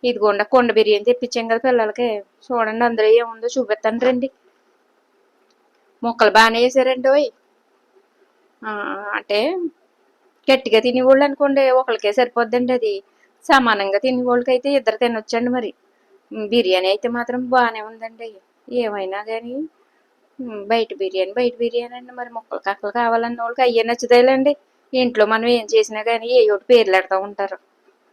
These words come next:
ఆ, బిర్యానీ అలా ఉందండి. ఏది మన రావులపాలెం ఆ హిందే అనుకుంటాను మరి. ఉమ్, నాయుడు గారి కుండ బిర్యానీ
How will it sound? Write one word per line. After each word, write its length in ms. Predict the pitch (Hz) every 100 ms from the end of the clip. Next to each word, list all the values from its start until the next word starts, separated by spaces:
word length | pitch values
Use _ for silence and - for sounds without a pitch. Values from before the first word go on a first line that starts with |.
| 202
ఆ, 260 | 196 185 185
బిర్యానీ 400 | 226 247 233 208
అలా 200 | 226 233
ఉందండి. 580 | 233 226 226 240 226 208 _ _ -
ఏది 360 | 202 208 247 247 -
మన 380 | 220 208 185 180
రావులపాలెం 680 | 190 190 180 175 202 214 190 - _ _ _ _ _ _ _ -
ఆ 120 | 214
హిందే 280 | 220 185 175
అనుకుంటాను 540 | 208 233 233 240 247
మరి. 220 | 269 262 - _ _ -
ఉమ్, 220 | 226 220
నాయుడు 280 | 226 247 214
గారి 180 | 202 208
కుండ 240 | 247 240
బిర్యానీ 460 | 226 226 220 220 220